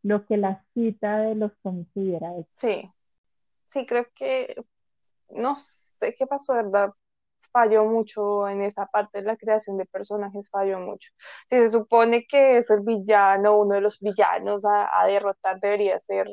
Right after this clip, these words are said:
Speaker 2: pues, muy amenazante. Pero no, pues no, no resultó así, la verdad.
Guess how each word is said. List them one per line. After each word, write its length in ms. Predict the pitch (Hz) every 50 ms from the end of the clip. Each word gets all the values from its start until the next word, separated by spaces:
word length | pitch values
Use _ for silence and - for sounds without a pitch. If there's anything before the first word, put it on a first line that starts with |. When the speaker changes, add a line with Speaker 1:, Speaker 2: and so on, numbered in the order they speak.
| 208 _ _ _ _ _ _ _ _ _ _
Speaker 2:
pues, 200 | - 220 196 196
muy 280 | 202 208 208 208 202 208
amenazante. 640 | 208 208 220 226 208 180 - - 185 165 160 _ _ _ _ _ _ _ _ _ _ _ _ _ _ _ _ _ _
Pero 280 | - 214 196 196 190 185
no, 140 | 170 - - -
pues 160 | - - -
no, 160 | 185 180 170
no 160 | 165 160 160
resultó 440 | 160 175 175 - - 190 _ - 196
así, 240 | - _ - 202 202
la 80 | - _
verdad. 120 | _ _